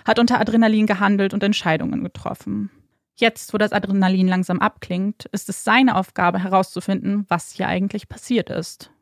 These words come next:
Warum Danny Lee fast unverletzt auf dem Wagen saß. Wer seine Begleiter sind. Wie es dazu gekommen ist, dass der Wagen von der Straße abgekommen ist.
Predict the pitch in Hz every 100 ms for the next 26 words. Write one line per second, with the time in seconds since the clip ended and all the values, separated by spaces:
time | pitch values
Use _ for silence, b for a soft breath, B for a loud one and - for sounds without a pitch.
0 | _ 190 196 254 220 180 175 170 170 -
1 | 180 - 240 269 - 156 156 - - 208
2 | 220 190 180 165 156 156 - - - -
3 | b b b b b - 220 214 202 190
4 | 196 208 220 208 180 - - - - _
5 | _ _ _ - 240 220 208 - - 202
6 | - 240 233 - - - - - - 190
7 | 180 180 180 - 202 202 - - 175 -
8 | - - - 202 - - 196 _ _